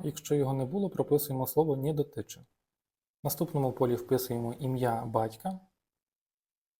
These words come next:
І в наступному полі вписуємо прізвище родове матері.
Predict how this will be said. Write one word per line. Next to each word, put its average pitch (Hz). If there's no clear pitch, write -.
І 190
в -
наступному 160
полі 151
вписуємо 135
прізвище 147
родове 123
матері. 117